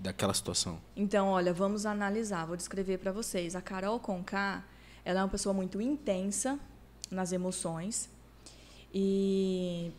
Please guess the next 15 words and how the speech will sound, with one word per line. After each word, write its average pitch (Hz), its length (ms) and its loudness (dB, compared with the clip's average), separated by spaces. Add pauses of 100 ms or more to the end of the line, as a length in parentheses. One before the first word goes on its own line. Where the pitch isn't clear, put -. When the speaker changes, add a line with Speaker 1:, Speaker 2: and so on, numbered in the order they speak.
(280)
Speaker 2:
ela 220 340 6
mesma, 220 440 6
depois 233 520 6
do 208 140 6
programa, 190 760 2
ela 196 300 2
comentou 226 680 2
que 180 400 -2 (1400)
algumas 226 340 4
situações 214 580 -2
que - 80 -6
ela 202 120 0
se 202 120 -4
sentia 208 480 -2
rejeitada 220 1200 0